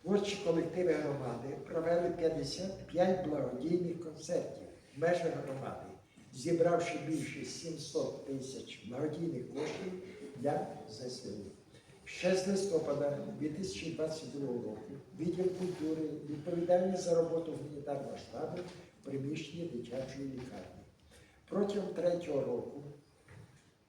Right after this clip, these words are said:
від дня повномасштабного вторгнення волонтерська робота в нашій громаді ні на мить не втухає.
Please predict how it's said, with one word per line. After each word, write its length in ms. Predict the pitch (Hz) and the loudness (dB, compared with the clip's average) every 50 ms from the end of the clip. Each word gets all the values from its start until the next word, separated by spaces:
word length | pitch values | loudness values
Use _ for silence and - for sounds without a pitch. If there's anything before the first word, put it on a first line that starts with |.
| - - - - - | -4 -4 -4 -2 2
від 240 | 139 175 180 - 180 175 | 6 6 6 6 6 4
дня 320 | 180 180 180 175 - - - 175 | 6 6 8 6 6 4 4 6
повномасштабного 800 | 180 175 175 170 170 170 - - - 170 160 151 - 165 160 151 | 6 6 6 4 4 2 0 0 2 2 2 2 4 2 2 2
вторгнення 480 | - - 156 156 156 147 147 147 151 143 | 4 4 4 4 4 2 0 -2 -2 -2
волонтерська 640 | 143 139 143 143 139 135 135 135 - - - 123 | -2 -2 -2 0 0 0 0 0 -4 -6 -6 -6
робота 400 | 127 139 131 135 151 160 - 165 | -6 -6 -4 -2 0 0 0 -2
в 160 | 151 131 123 120 | -6 -6 -6 -6
нашій 260 | 120 117 117 120 104 | -6 -6 -6 -8 -8
громаді 460 | 98 117 110 113 139 156 160 156 151 123 - - | -6 -6 -6 -6 -6 -6 -6 -6 -8 -10 -8 -6
ні 120 | 139 151 143 | -4 -4 -2
на 160 | 139 127 120 | -2 -2 -4
мить 380 | 120 147 165 170 - - - - - - | -4 -4 -4 -4 -6 -8 -14 -20 -20 -12
не 120 | 113 135 139 | -8 -8 -6
втухає. 640 | - - - - - - - - 101 95 90 92 | -6 -8 -12 -12 -14 -14 -14 -14 -14 -12 -12 -10